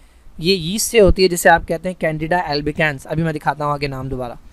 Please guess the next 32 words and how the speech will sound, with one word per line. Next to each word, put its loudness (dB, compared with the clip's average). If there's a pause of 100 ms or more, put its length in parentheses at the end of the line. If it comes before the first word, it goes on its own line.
(580)
Skin 4
diseases, 0
Skin -10
diseases -6
के -6
अंदर -6
ये -8
दो 4
important 4
हैं, -4
athlete's -16
foot -6
and -2
ringworm, 2
और 2
ये -4
मैंने -2
आपको -4
बताया -2
deuteromycota 2
के -12
members -10
cause -2
करते -8
हैं -6
जिन्हें -8
fungi -4
imperfecti -6
भी -10
कहा -12
जाता -16
है। -20